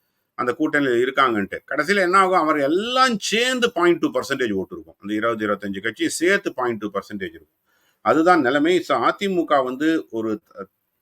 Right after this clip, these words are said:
தவறான முடிவு, அவர்களுக்கு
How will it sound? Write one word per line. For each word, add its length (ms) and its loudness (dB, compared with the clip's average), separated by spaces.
தவறான 640 4
முடிவு, 380 4
அவர்களுக்கு 760 4